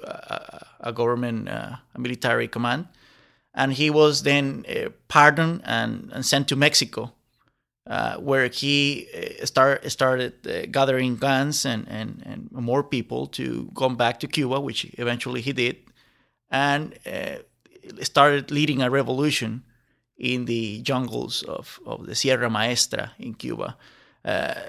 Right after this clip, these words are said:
this, uh, this group of, of, of, of young people,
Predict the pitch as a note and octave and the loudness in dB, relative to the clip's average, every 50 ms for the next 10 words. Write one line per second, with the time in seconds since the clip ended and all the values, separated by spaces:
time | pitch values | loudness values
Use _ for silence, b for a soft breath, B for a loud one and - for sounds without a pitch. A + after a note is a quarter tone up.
0 | - - - - _ - - _ _ _ _ _ _ D#3 D3+ C#3+ D3 D3 C#3+ - | -16 -20 -20 -20 _ -20 -20 _ _ _ _ _ _ 2 4 6 6 6 4 2
1 | - - - C3+ - - F3 G#3 - - _ _ _ _ _ - C#3+ C#3+ C#3 C3+ | 2 2 0 -2 -4 -8 -10 -14 -16 -18 _ _ _ _ _ -2 0 0 2 0
2 | - - - D#3 E3 G3 F#3+ E3+ F#3 - C#3 A#2 - - - C3+ B2 - - B2+ | 0 -2 2 10 12 12 12 12 12 8 2 0 0 -4 -6 -6 -6 -6 -6 -6
3 | B2+ - - - B2+ B2+ B2+ C#3+ C#3+ C#3 - D3 C3+ - - C3 C#3 D3+ - - | -6 -6 -8 -10 -8 -2 2 2 2 4 4 2 0 0 0 0 0 -2 -2 -8